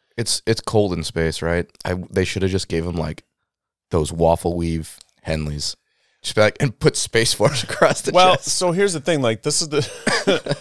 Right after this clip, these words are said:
Speaker 2: <laughs> I don't think they wear this shit in space. <laughs> I think they wear this shit on the ground so people know they're part of Space Force and not, like, the Navy or the Army or some shit.
Speaker 1: That's still a better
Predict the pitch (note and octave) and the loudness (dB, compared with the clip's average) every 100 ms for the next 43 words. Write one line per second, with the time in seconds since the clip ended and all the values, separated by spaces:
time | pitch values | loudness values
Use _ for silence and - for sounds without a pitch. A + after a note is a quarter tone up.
0 | - - E3 F3 D#3 D#3 D3+ D3+ C3+ - | -4 2 2 2 0 4 6 6 4 0
1 | B2 A#2+ - C3 - - - - - - | -2 -4 -2 -2 -2 -4 -2 0 0 -4
2 | _ _ _ - - C#3+ E3 E3 D3+ D#3+ | _ _ _ -16 0 2 2 2 6 6
3 | D3+ C#3+ D#3 C#3 C3+ A#2+ A#2+ C#3 D3 C#3+ | 6 2 2 4 4 2 2 4 4 4
4 | - B2+ C#3+ B2+ B2+ C#3 C#3 B2+ A#2 A#2+ | 0 -4 -4 -4 0 4 4 2 2 2
5 | A2+ - C3 C3 - A#2 G2+ G#2 A#2+ A#2 | 2 0 0 0 0 2 2 2 -4 -2
6 | A#2 G2+ A#2+ A#2+ A2+ A#2 A#2 A2+ A2 G#2 | -2 0 -2 -2 -2 -2 -2 -2 -4 -2
7 | G#2 G#2 A2+ A2 G2+ G2 G2+ F#2+ - F#2 | -2 -2 -2 -4 -6 -6 -8 -10 -8 -8
8 | - _ _ - G2 F2 - - G#2+ F#2 | -10 _ _ 0 2 2 -4 0 2 2
9 | E2+ F2 E2 E2+ | 2 2 2 -2